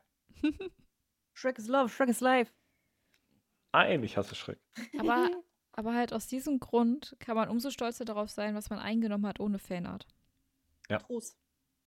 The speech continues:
Speaker 2: Prost.
Speaker 3: Also so, was Ausgaben angeht, war, äh, die Spiel, glaub ich, jetzt so die Ausgaben größte Messe für uns. Wir haben sehr viel im Vorfeld ausgegeben für bestimmte Dinge. Also,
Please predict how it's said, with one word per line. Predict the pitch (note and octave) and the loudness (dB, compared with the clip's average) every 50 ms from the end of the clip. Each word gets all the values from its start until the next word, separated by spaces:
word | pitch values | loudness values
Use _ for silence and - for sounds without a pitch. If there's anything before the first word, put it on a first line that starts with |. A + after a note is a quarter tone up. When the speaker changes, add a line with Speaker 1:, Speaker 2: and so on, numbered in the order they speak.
| _ _ _ | _ _ _
Speaker 2:
Prost. | - F#3 F3+ F3 F3 F3+ | -10 -10 -8 -6 -2 0
Speaker 3:
Also | G2+ G2+ G2+ A2+ | 2 2 4 2
so, | G#2+ G#2+ A#2+ A#2+ A#2 A#2 - - | 4 6 6 8 8 8 6 4
was | A#2+ A2 A2+ A2 - - - | -2 0 0 2 2 0 2
Ausgaben | - A#2 C#3 D3+ - - - C3+ B2 B2+ B2 B2 B2 A#2+ G#2+ | 4 4 4 4 2 2 6 6 8 10 8 8 6 0 -2
angeht, | - A2+ A#2+ C3 B2+ A#2+ A2+ A2+ A2+ A2+ - - - _ | -2 -2 -2 -2 -2 -2 0 0 0 -2 -4 -8 -16 _
war, | - G#2 F#2 F#2+ G2 G#2+ A2 G#2+ G#2 - - - | -14 -6 -4 -4 -2 -2 -2 -2 -2 -6 -6 -6
äh, | - G2 G2 G2+ G2+ G#2 G2+ G#2+ G#2+ _ | -8 -6 -6 -6 -8 -8 -8 -10 -14 _
die | - G2 G2 G2 | -12 -10 -8 -6
Spiel, | - - - - A#2+ B2 B2 A2+ | -6 -8 -2 2 4 4 4 6
glaub | A2+ A2 G#2 - | 4 2 2 0
ich, | - | -6
jetzt | - G#2+ - - | -8 -8 -8 -10
so | - G2+ | -12 -12
die | G2 - G2+ G2 G2 | -10 -8 -8 -6 -4
Ausgaben | - - A#2 A#2 - - - - G#2+ G#2+ G#2 G#2 G2+ G2+ G2+ G2+ G2+ _ _ _ _ - _ _ _ _ _ _ _ _ _ | -2 -2 -2 -4 -6 -8 -6 -4 -2 -2 -2 -2 -4 -6 -6 -6 -10 _ _ _ _ -20 _ _ _ _ _ _ _ _ _
größte | - - C3 C#3+ C#3+ - - E3 | 2 4 4 4 4 2 -2 2
Messe | D#3 D#3 D#3 D3+ - - D#3 | 4 4 2 2 0 -6 -6
für | - - D#3 | -6 -2 0
uns. | - D#3 D#3+ D3+ - - | 0 0 0 -2 -2 -4
Wir | A2+ | -4
haben | A2 A2 G#2 | -4 -4 0
sehr | A2 A2 A2+ | 2 0 0
viel | A2 - - - A#2 A2+ A2 G#2+ G#2+ - _ _ _ _ _ _ _ _ _ _ _ _ _ _ _ _ _ - | 0 -2 -6 -2 0 0 0 0 -2 -4 _ _ _ _ _ _ _ _ _ _ _ _ _ _ _ _ _ -8
im | - A2 G#2 | -6 -6 -6
Vorfeld | - - - - - A2+ A2+ A2+ A#2 A2+ A2 G#2 - - - - G#2+ G#2 G#2+ G2+ - - - | -6 -10 -12 -2 2 2 4 4 4 4 2 0 -2 -8 -6 -4 -4 -4 -4 -6 -8 -4 2
ausgegeben | - A#2+ A#2+ - - A2 - G#2+ G#2 G#2+ | 2 2 2 0 -6 -4 -2 -2 -2 -2
für | G2+ - - A2 G#2+ G#2+ G#2 G#2 G2+ G#2 - _ _ _ _ _ _ | -6 -6 -6 -4 -2 -2 -2 -2 -6 -8 -14 _ _ _ _ _ _
bestimmte | - - - - B2+ B2 - - | -4 -2 0 2 0 0 -2 0
Dinge. | G2+ A#2+ B2+ B2+ A#2+ A#2 A2+ A2+ G#2+ - - | 2 4 4 6 6 4 4 2 0 -4 -4
Also, | A2 G#2 G#2+ G#2+ | -2 -2 -2 -2